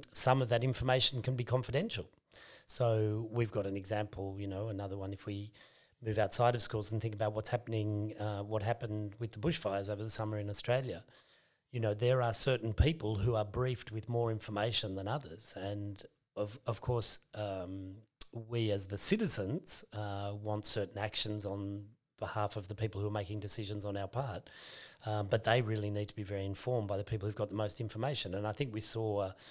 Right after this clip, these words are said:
real leadership from Shane Fitzsimmons there and real credibility because he clearly was being briefed with all the information. So,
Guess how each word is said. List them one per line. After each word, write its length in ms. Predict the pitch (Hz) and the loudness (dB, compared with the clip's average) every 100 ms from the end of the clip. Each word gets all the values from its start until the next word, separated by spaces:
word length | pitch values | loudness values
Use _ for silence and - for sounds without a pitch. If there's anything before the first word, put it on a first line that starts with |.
| - - 104 | -20 -18 -8
real 300 | 110 139 135 | 2 6 6
leadership 720 | 104 104 95 - 95 98 - | 4 0 0 0 -2 -6 -8
from 460 | - 113 104 104 | -4 -2 -2 -2
Shane 260 | - 113 101 | -2 -2 -4
Fitzsimmons 600 | - - 156 180 113 98 | -4 0 0 0 -2 -4
there 260 | 92 92 107 120 | -6 -6 -10 -6
and 360 | 98 104 104 - - - - | -4 -4 -6 -10 -20 -18 0
real 220 | 123 117 | 4 4
credibility 840 | - 113 98 135 175 - 87 95 _ _ _ _ _ | 4 0 2 2 2 0 -4 -10 _ _ _ _ _
because 480 | 117 - 117 113 - | -4 2 4 4 4
he 140 | 123 | 2
clearly 480 | 120 - 131 143 123 | 0 0 2 4 2
was 220 | 107 107 | 0 -2
being 240 | 98 110 110 | 2 2 4
briefed 340 | 107 110 - | 2 2 0
with 140 | 113 | -2
all 140 | 120 113 | 0 0
the 120 | 113 | 0
information. 680 | 110 - 104 139 - 95 95 | -2 0 2 4 2 0 0
So, 460 | - 110 110 107 | 2 2 2 0